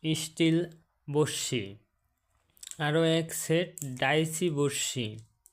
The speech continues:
একটি স্টপার, একটি ছোট একটি বড় ছুরি বল, আরও দুইটি ওয়েট।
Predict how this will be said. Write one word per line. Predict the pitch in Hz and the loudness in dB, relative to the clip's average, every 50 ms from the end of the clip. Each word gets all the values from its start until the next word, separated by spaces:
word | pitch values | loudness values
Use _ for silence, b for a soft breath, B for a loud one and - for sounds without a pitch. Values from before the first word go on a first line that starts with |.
| _ B B B B B B B B B B B B - | _ B B B B B B B B B B B B -2
একটি | 156 160 160 160 160 - - _ - 180 170 175 170 170 - 170 165 | -2 0 0 -2 -8 -16 -18 _ 0 2 2 2 0 -2 -2 -2 -2
স্টপার, | 160 - - - - 170 160 160 160 165 156 156 160 165 160 165 180 - - _ _ _ _ _ _ _ _ _ _ _ _ _ _ _ _ _ _ _ | -2 -2 -8 -2 0 0 0 2 2 2 2 4 2 0 -2 -8 -12 -14 -16 _ _ _ _ _ _ _ _ _ _ _ _ _ _ _ _ _ _ _
একটি | 165 160 156 160 160 - - _ _ - 156 - - _ _ _ _ _ _ _ _ _ _ _ _ _ _ _ _ _ _ _ _ _ _ _ _ 180 185 185 | -2 0 0 0 -2 -6 -10 _ _ -16 -16 -16 -18 _ _ _ _ _ _ _ _ _ _ _ _ _ _ _ _ _ _ _ _ _ _ _ _ 0 0 0
ছোট | 180 185 - 165 160 160 165 175 | 0 -2 0 0 0 0 2 2
একটি | 175 175 180 175 170 160 156 160 - - - 170 165 | 2 4 4 4 2 0 0 -2 -12 -4 0 0 0
বড় | 156 139 156 156 156 151 160 160 165 175 190 202 - _ _ _ _ _ | 2 4 4 4 4 4 4 4 4 2 0 -4 -12 _ _ _ _ _
ছুরি | - - - 160 160 160 | -12 -2 2 2 4 4
বল, | 143 131 131 120 104 98 98 107 _ _ _ _ _ _ b b b b b b b b b _ _ | 2 2 0 0 -2 -4 -8 -16 _ _ _ _ _ _ b b b b b b b b b _ _
আরও | 160 156 156 156 170 180 190 208 220 | -4 -2 0 2 2 2 2 2 0
দুইটি | 185 147 135 156 160 165 160 160 170 175 170 165 | -2 0 2 2 2 2 0 0 0 2 4 4
ওয়েট। | 151 151 151 143 123 110 - _ - | 6 6 6 4 4 0 -6 _ -20